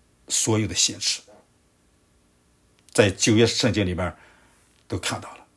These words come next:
说不仅就是，彼得意思就不仅我们现在经历了，而且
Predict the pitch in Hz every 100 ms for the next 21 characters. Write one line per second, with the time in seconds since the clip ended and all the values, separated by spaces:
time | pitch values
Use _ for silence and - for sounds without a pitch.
0 | _ _ _ _ _ _ - _ _ -
1 | 170 240 196 170 - - 156 165 151 -
2 | - _ - 156 160 165 156 170 120 135
3 | - 220 180 165 127 - 143 123 123 117
4 | 131 131 165 190 - - 156 123 - 117
5 | 127 123 95 - - - - 123 170 -
6 | 117 98